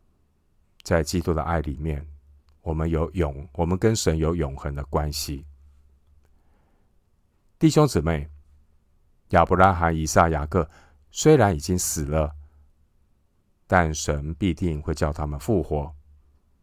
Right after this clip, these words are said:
否则神就只是死人的神。神国的百姓，神国的百姓是谁？神国的百姓是在基督里得生命的人。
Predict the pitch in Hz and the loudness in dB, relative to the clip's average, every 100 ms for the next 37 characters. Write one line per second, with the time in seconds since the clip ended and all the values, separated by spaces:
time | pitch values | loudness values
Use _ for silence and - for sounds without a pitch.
0 | _ _ - 87 90 90 - _ - 104 | _ _ 0 2 4 2 2 _ 2 6
1 | 87 101 - _ - 127 101 85 - 73 | 6 4 -6 _ -2 4 4 2 -4 -6
2 | - 98 78 - - - 76 73 78 78 | -4 -4 -4 -2 0 0 -2 -4 -4 -2
3 | 80 - 80 67 69 - - _ _ _ | -2 -2 -4 -6 -12 -20 -20 _ _ _
4 | _ _ _ _ _ _ _ _ _ _ | _ _ _ _ _ _ _ _ _ _
5 | _ - - 98 104 98 82 73 71 98 | _ -8 -2 -2 0 0 0 -2 -2 -2
6 | 78 - - _ _ _ _ _ _ _ | -2 -6 -20 _ _ _ _ _ _ _
7 | - - 90 87 - 90 85 80 76 98 | -8 2 2 2 2 2 2 0 -2 -2
8 | 85 90 - 69 67 - - - _ _ | -2 -2 -4 -6 -8 -16 -20 -20 _ _
9 | _ _ - 98 95 107 95 87 73 73 | _ _ -2 2 2 4 2 2 -2 -2
10 | 87 - 85 - 80 76 - 120 113 117 | -6 -4 -4 -2 -2 -2 0 2 2 4
11 | 110 98 69 - 82 80 87 - - 131 | 4 2 -2 -2 0 2 0 0 4 4
12 | 127 127 139 98 80 73 73 | 4 0 0 0 0 -2 -4